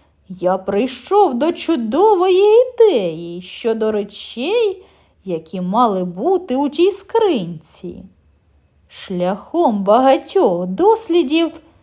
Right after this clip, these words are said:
я звузив коло пошуків. Мені довелося познайомитися із кількома, гаразд,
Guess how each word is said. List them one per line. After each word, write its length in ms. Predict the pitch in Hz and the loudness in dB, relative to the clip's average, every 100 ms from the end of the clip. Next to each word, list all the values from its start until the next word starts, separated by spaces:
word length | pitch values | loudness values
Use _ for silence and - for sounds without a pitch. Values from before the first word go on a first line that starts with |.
| _ _ _ - | _ _ _ -8
я 160 | 180 | -6
звузив 760 | 165 170 180 330 311 339 359 - | -6 -10 -2 0 2 2 0 -2
коло 400 | 247 339 320 359 | 0 2 4 0
пошуків. 960 | 359 427 269 170 - 175 - - 175 - _ _ _ _ _ _ _ _ - | 2 4 4 -2 -6 -16 -14 -14 -14 -14 _ _ _ _ _ _ _ _ -8
Мені 280 | 254 480 523 | -4 2 4
довелося 580 | 453 427 440 508 440 349 | 6 6 8 6 4 0
познайомитися 1300 | 349 370 285 285 302 440 415 381 359 349 - 349 339 330 - _ _ | 0 -2 -2 -4 0 0 0 -4 -4 -4 -2 2 2 0 -12 _ _
із 200 | 415 392 | -6 -6
кількома, 1000 | - 359 311 - 339 330 466 480 403 359 - _ _ _ _ | -4 -2 -2 -2 -4 -2 -2 0 0 -2 -6 _ _ _ _
гаразд, 680 | - 554 415 202 - - | -2 2 2 2 -4 -14